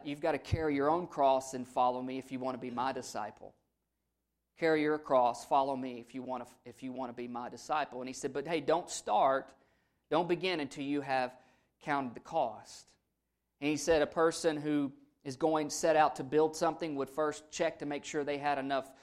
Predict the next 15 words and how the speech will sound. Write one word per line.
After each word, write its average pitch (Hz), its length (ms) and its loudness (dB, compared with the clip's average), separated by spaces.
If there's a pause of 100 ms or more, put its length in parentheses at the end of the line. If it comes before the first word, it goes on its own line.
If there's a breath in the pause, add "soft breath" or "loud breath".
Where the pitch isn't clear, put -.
resources 143 760 0
to - 160 -10
set 127 280 -2
out 120 260 0 (220 loud breath)
and, 123 140 -8
and 120 220 -8
build 131 300 2
whatever 123 400 -4
it 117 60 -8
is 120 140 -8
they're 120 120 -10
going 120 260 -12
to 113 60 -12
build." 147 320 0
A, 120 100 -2